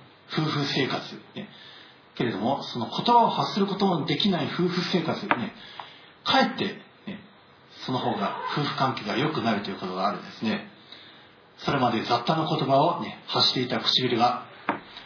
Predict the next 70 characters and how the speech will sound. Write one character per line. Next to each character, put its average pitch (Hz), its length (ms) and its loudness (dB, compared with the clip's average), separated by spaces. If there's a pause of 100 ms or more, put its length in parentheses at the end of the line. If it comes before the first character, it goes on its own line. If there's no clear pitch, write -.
(180)
閉 - 140 -4
じ 196 160 4
ら 190 80 4
れ 127 120 -2
て 101 120 -6
ね、 - 60 -8 (1000)
皆 117 140 -2
様、 104 320 0
夫 127 240 0
が - 280 4
あ - 40 4
る 139 80 2
日 - 80 4
突 117 220 -4
然 131 180 -2
口 - 240 2
が 120 220 4
ね、 95 140 -6 (340)
封 143 160 -2
じ 135 140 2
ら 131 140 4
れ - 60 -4
て 143 140 2
帰 131 160 0
っ - 40 0
て 110 100 -2
き - 80 0
た。 113 100 -6 (880)
そ 165 100 0
し 160 80 0
た 202 80 4
ら 127 60 0
夫 214 180 2
婦 - 80 2
関 214 180 4
係 - 80 0
が 107 100 0
良 165 100 2
く 180 100 2
な - 140 2
っ - 20 -6
た 104 120 0
と - 80 -4
い 101 40 -2
う 101 40 -4
こ 107 100 -8
と 107 100 -4
も、 104 80 -2
ま 113 140 4
あ、 - 20 0
も 123 100 0
し - 80 4
か - 100 0
し - 80 -2
た - 80 -2
ら - 300 0
あ 135 100 -2
る 120 100 0
の 104 80 0
か 120 100 -2
も 107 60 0
し - 100 -2
れ 113 60 -2
な 101 60 2
い - 40 2
で - 40 -8
す - 40 -10
け 98 80 -2
ど 95 80 -4
も、 147 240 0